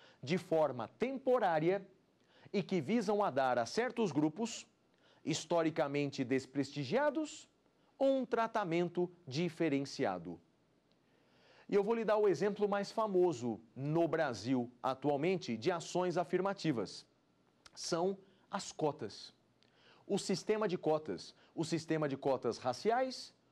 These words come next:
ou cotas, eh, sociais. Cotas sociais ou cotas raciais, não é? Cotas sociais são vagas reservadas para candidatos pobres, ou cotas raciais, é, vagas reservadas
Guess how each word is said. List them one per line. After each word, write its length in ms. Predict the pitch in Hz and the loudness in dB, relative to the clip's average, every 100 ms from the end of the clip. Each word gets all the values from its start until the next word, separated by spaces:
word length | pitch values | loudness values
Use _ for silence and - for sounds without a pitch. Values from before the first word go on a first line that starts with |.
| _ | _
ou 160 | 202 208 | 0 2
cotas, 640 | 208 185 185 185 175 - - _ _ | 2 0 2 0 0 -8 -18 _ _
eh, 240 | - 147 - | 2 2 2
sociais. 800 | - - 214 202 - 120 82 80 - | -6 -6 -4 -2 0 0 0 -6 -6
Cotas 340 | 190 185 131 | -4 -2 -4
sociais 500 | - 185 - 254 247 | -2 -2 0 0 2
ou 80 | 247 | 0
cotas 360 | 240 214 202 | 0 0 -2
raciais, 720 | - 170 - 139 90 73 - - _ - | -2 -4 -2 -2 -2 -4 -14 -18 _ -6
não 120 | 139 | -6
é? 60 | 131 _ - - - | -6 _ -20 -20 -10
Cotas 340 | - - - - | -2 0 0 -2
sociais 680 | 165 135 143 156 123 - - _ _ _ _ | -2 0 2 2 -2 -8 -20 _ _ _ _
são 260 | - 226 214 | -6 -2 0
vagas 520 | 135 185 185 139 120 | 0 0 2 2 0
reservadas 840 | - 160 139 120 120 151 139 113 | 0 0 2 0 2 2 2 -2
para 240 | - 139 123 | -2 -2 0
candidatos 720 | 151 143 123 131 135 120 - | -2 -2 0 0 0 -6 -12
pobres, 840 | - 120 151 147 117 101 85 - - _ _ _ _ - | -2 2 4 2 0 -6 -8 -14 -20 _ _ _ _ -4
ou 140 | - 233 | 0 0
cotas 420 | 233 131 139 135 | 0 0 -2 -2
raciais, 640 | 151 156 - 185 190 - - _ _ _ | -2 -2 0 0 0 -8 -18 _ _ _
é, 120 | - | -4
vagas 440 | 131 165 170 180 170 | 0 2 4 2 0
reservadas 840 | 180 170 180 131 143 143 131 - | 0 2 2 2 2 2 0 -2